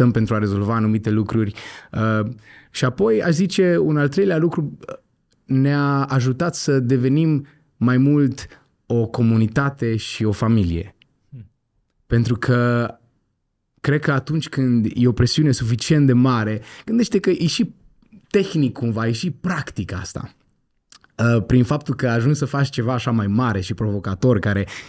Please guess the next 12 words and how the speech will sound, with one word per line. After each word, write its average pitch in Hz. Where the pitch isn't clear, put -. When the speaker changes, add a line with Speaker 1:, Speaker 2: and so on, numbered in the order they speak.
Speaker 1:
uh, 101
cere 127
mult 127
din 113
resursele 107
tale, 107
din 90
timpul 135
tău, 107
din 101
energia 107
ta, 131